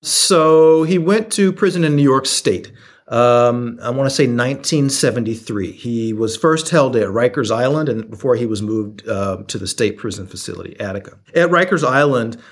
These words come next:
uh, there was a group called Dar al-Islam that was ministering, and Imam Jamil kind of fell in with this group. Now, you have to remember there are a lot of things that are happening for people who are incarcerated.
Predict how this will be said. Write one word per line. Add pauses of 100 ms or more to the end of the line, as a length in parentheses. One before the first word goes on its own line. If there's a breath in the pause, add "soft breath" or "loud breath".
(120)
uh,
there
was
a
group
called
Dar
al-Islam
that
was
ministering,
and
Imam
Jamil
kind
of
fell
in
with
this
group.
Now,
you
have
to
remember
there
are
a
lot
of
things
that
are
happening
for
people
who
are
incarcerated.